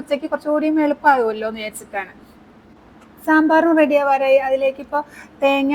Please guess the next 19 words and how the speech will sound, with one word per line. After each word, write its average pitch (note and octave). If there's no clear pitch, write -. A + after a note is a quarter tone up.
വറുത്തരച്ചതൊക്കെ C4
ഇല്ലേ, A#3
ആ -
കൂട്ടില്ലേ, G#3+
അത്, C#4+
ഏ, C4
ചേർത്ത് A#3
കൊടുക്കുകയാണ്. A3
അത് D4+
കഴിഞ്ഞാൽ D#4
പിന്നെ D#4
കുറച്ച് D#4
നേരം D4
കൂടി D4
ഒന്ന് D4
നന്നായിട്ട്, C#4
കഷ്ണങ്ങളൊക്കെ D#4
ചേർത്തില്ലേ, A#3+
ഒന്നുകൂടി C4